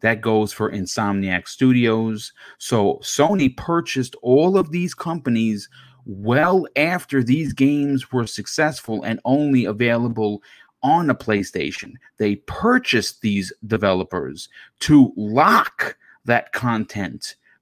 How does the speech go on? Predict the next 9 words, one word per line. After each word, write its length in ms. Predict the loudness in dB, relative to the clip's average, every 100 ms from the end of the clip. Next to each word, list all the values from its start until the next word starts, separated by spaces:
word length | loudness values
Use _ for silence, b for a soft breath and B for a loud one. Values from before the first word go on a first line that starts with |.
| 2
behind 760 | 2 2 0 2 0 -2 -4 b b -6
a 80 | -4
paywall 720 | 2 6 6 4 4 4 2
called 320 | 0 -2 -2
the 80 | -4
PlayStation 720 | -4 -2 -2 -2 -4 -2 -6
four 300 | -4 -2 -2 -2
and 180 | -2
now 500 | 2 2 2 -4 -10